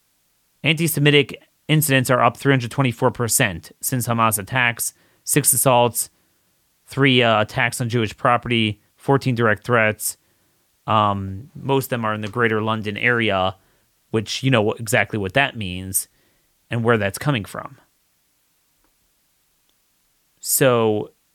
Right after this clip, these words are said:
and, and by the way, we've let this, this garbage in. Do you know that Hamas is now talking about making a prisoner swap? Now, you might think, "Oh, well,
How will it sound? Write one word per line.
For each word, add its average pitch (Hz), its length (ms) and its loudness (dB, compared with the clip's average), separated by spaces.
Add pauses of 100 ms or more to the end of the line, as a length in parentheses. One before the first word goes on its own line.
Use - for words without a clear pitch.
(640)
and, 196 120 2
and 175 160 2
by 202 160 4
the 240 60 2
way, 190 180 2
we've 170 260 0
let 147 220 0
this, - 260 -6 (340)
this 127 160 -4
garbage 110 440 0
in. 131 260 -4 (1040)
Do - 100 -2
you 180 60 4
know 233 100 6
that 160 220 0
Hamas 147 500 4
is 135 120 0
now 131 200 2
talking 127 480 0
about 92 380 -4 (260)
making 135 320 2
a 110 60 0
prisoner 131 520 0
swap? 98 540 -4 (1300)
Now, 139 60 4
you 143 100 4
might 151 220 2
think, 139 240 2
"Oh, 156 160 4
well, 101 340 -2